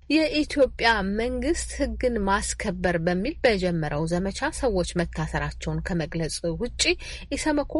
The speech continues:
ላወጣቸው መግለጫዎችም ሆነ ማሳሰቢያዎች እስካሁን በግልጽ የሰጠው ምላሽ የለም።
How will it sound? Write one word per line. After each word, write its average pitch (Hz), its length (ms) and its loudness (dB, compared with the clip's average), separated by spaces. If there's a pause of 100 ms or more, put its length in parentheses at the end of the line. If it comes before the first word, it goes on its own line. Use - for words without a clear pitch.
(120)
ላወጣቸው 185 720 0 (100)
መግለጫዎችም 170 1040 -2
ሆነ 156 260 -2
ማሳሰቢያዎች 160 880 -4
እስካሁን 196 460 -2 (360)
በግልጽ 175 440 0 (160)
የሰጠው 165 540 -2
ምላሽ 151 380 -4
የለም። 180 340 2